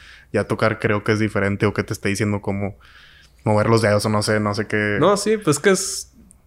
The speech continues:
Speaker 2: sí, es muy visual, pues, como que sí tien-, al menos, o sea, tienes que acomodar la cámara así que se vean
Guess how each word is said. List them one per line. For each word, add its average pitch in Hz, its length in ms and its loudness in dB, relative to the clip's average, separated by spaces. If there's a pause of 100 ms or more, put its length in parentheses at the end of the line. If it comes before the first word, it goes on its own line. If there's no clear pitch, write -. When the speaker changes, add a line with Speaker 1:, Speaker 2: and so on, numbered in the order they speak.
(360)
Speaker 2:
sí, 156 180 4
es 160 80 4
muy 156 160 6
visual, 175 400 4
pues, 165 160 0
como 135 220 -2
que 120 80 0
sí 135 100 0
tien-, 147 260 0
al 135 120 4
menos, 151 400 4
o - 80 -4
sea, 139 100 2
tienes 139 160 0
que - 60 -12
acomodar 139 320 2
la 143 160 2
cámara 139 300 4
así 127 180 -2
que 139 120 -2
se 127 160 0
vean 120 680 0